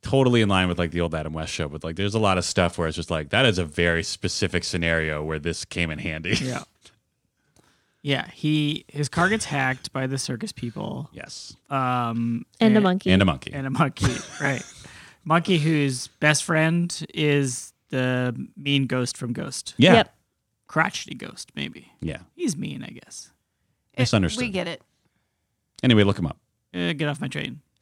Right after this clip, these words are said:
Speaker 2: <laughs> Um, and so the Penguin is driving the Batmobile remotely.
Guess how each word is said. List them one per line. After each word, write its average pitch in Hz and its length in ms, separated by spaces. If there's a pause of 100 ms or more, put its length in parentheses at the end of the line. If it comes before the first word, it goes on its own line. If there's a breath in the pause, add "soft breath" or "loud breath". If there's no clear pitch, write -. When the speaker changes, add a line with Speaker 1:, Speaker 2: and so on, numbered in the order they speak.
(340 loud breath)
Speaker 2:
<laughs> - 140 (1000 loud breath)
Um, 156 1000 (220)
and 175 180
so 180 640
the 175 160
Penguin 226 460
is 170 460
driving 160 600
the 143 80
Batmobile 135 460
remotely. 135 600